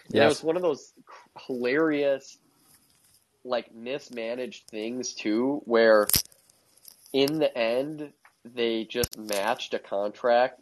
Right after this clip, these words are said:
Speaker 1: that they could have just offered him anyway and saved themselves from all of the drama between the two parties. And so that was odd to see that,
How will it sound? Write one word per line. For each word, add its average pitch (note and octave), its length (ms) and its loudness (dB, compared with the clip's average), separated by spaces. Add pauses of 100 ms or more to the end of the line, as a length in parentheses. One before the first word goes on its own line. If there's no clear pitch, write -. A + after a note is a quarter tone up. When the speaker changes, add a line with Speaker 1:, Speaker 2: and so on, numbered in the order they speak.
Speaker 1:
that A2+ 220 -6
they A2+ 80 -6
could A#2 280 -8
have A#2 140 -8 (100)
just A2 440 -6 (100)
offered A#2+ 500 -6
him B2 200 -4
anyway A#2 720 -2
and G#2+ 160 -14
saved A2+ 520 -10
themselves A#2 760 2 (400)
from G#2+ 260 -2 (100)
all A#2 420 2
of G2+ 220 -6
the G#2 340 -2
drama G2+ 600 -6
between G#2+ 440 -10
the G#2 80 -10
two A#2+ 220 -6
parties. A2+ 720 0
And A2+ 100 -14
so B2 120 0
that D3 240 6
was B2+ 140 -2 (840)
odd A2 400 2 (500)
to C3+ 100 -14
see B2 260 -14
that, G2+ 360 -8